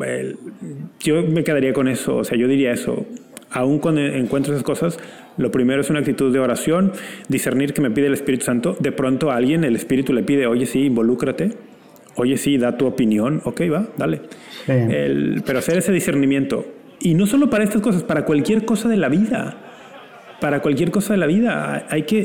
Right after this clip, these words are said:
Speaker 1: estar siempre en actitud de conversión para ser más dóciles a las mociones del Espíritu Santo de nuestra vida cotidiana.
Speaker 2: Oye, yo estoy de acuerdo con lo que dices, pero creo que a lo mejor algunos pueden inter-,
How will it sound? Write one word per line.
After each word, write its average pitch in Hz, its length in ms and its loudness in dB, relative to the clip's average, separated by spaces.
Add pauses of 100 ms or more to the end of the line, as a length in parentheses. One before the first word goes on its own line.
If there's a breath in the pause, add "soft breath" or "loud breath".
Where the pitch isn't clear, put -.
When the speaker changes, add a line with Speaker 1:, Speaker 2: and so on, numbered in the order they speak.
Speaker 1:
estar 170 460 -2 (160)
siempre 170 340 -2
en 214 80 2
actitud 160 280 -2
de 190 100 0
conversión 156 420 0
para 143 160 -2
ser 147 160 -2
más 165 200 2
dóciles 160 520 0 (580 loud breath)
a - 120 -4
las 135 180 2
mociones 139 380 2
del 180 100 2
Espíritu 165 300 -2
Santo 160 240 0
de 175 60 2
nuestra 147 280 0
vida 139 200 2
cotidiana. 165 560 0 (560 loud breath)
Speaker 2:
Oye, 131 400 4
yo 131 160 4
estoy 131 180 2
de 180 60 8
acuerdo 175 280 4
con 180 200 4
lo 135 100 2
que 131 80 2
dices, 123 320 2
pero 127 180 2
creo 127 200 -2
que 151 80 0
a - 20 4
lo 147 80 4
mejor 131 240 2
algunos 131 380 4
pueden 135 260 4
inter-, 131 260 2